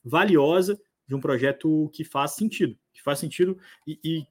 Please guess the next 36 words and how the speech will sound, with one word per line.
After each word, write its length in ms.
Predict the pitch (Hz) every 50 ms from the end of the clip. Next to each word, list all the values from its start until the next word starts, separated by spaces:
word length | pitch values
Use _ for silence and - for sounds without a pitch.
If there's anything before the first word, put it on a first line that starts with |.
| -
e, 80 | - 175
sem 160 | - - 185
dúvida, 240 | 180 175 180 180 196
engrandece. 420 | 196 202 208 190 170 170 170 -
Eu 40 | 170
lembro 160 | 175 180 180
muito 140 | 180 185 190
do 80 | - 208
Cadel 300 | - 190 185 202 190 151
Evans 300 | 147 165 160 139 123 -
correndo 380 | - - 127 117 131 147 147 135
com 240 | 139 - 151 151 147
o 60 | 127
George 320 | 139 143 156 151 - 147
Hincap 340 | 127 - 139 131 131 131 127
em 40 | 117
dois 180 | 117 110 107
mil 80 | 117 113
e 40 | 113
dezessete, 600 | 110 113 107 107 - - 131 135 135 - - - -
o 100 | 113 107
Cape 260 | - 123 120 120 120
Epic 240 | 120 120 120 - -
também, 380 | 127 110 104 117 139 160 160 - _ - - - - _ _
entre 280 | 120 123 135 131 147 147
os 140 | 139 131 -
ciclistas 420 | 147 - - 139 131 - 151 -
que 200 | - - 143 123
venceram 400 | 123 135 127 - - 156 151 143
o 40 | 131
Tour 140 | - 131 127
de 80 | 123
France 400 | - - 117 120 139 135 - - -
e 100 | 147 127
que 120 | - -
correram, 560 | - - 196 123 110 127 156 165 143 117 -